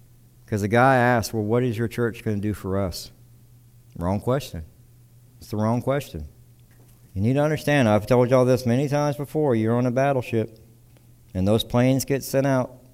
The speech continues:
And I know most of y'all have seen Top Gun by now. Those planes get sent out, and they go out on missions for God. We're in the army of God.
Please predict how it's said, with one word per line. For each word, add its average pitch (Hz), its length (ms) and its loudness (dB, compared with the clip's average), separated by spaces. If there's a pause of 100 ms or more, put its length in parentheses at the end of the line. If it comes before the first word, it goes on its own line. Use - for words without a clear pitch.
(600)
And 92 100 -2
I 101 100 0
know 117 160 2
most 123 280 0
of 131 80 0
y'all 117 200 4
have 117 80 -4
seen 123 200 -2
Top 127 280 -2
Gun 117 220 -2
by 101 140 0
now. 98 260 -4 (640)
Those 98 160 -4
planes 113 340 0
get 135 160 -4
sent 135 240 -2
out, 123 300 -2
and 110 120 -2
they 107 80 0
go 110 220 0
out 117 200 4
on 117 180 0
missions 120 400 -4
for 117 120 -12
God. 107 280 -4 (840)
We're 92 160 -2
in 113 100 2
the 120 100 2
army 127 300 0
of 87 120 -4
God. 80 320 -6